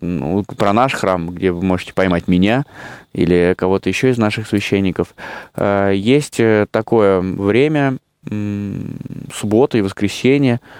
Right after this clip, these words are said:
Например, в нашем храме всегда есть дежурный священник, и обычно где-то после трёх, полчетвёртого,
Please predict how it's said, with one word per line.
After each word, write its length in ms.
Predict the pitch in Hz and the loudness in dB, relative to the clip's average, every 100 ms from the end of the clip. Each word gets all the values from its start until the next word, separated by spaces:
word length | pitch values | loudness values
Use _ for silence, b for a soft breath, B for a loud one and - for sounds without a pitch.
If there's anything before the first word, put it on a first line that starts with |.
| B | B
Например, 300 | - 90 90 | -4 -2 0
в 40 | 90 | 0
нашем 280 | 104 120 104 | -2 -2 -4
храме 340 | 110 101 90 | 0 0 0
всегда 300 | - 95 98 | -2 -2 0
есть 120 | 92 | 0
дежурный 360 | 95 98 95 92 | 0 -2 -2 -2
священник, 640 | - 95 - 147 151 113 | -4 -2 0 2 2 2
и 40 | |
обычно 320 | 87 120 - 95 | 0 0 -2 0
где-то 260 | 95 92 | 0 0
после 320 | - 95 - | 0 -2 -2
трёх, 300 | - 113 139 | 0 2 2
полчетвёртого, 800 | - 95 - - 101 123 120 107 | 0 0 0 0 2 2 0 -4